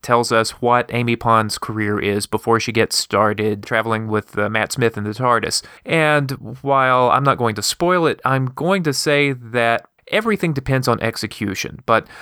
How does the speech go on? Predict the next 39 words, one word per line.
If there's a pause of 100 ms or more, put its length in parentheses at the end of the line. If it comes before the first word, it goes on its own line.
(160)
Doctor
Who
has
been
doing
fine
for
the
last
five
years
without
excessive
pandering
to
the
lads,
or
at
least
the
straight
lads, (280)
and
I
really
hope (220)
that
won't
be
changing. (1000)
Item
number
two,
Television
Zombies
one
one
two.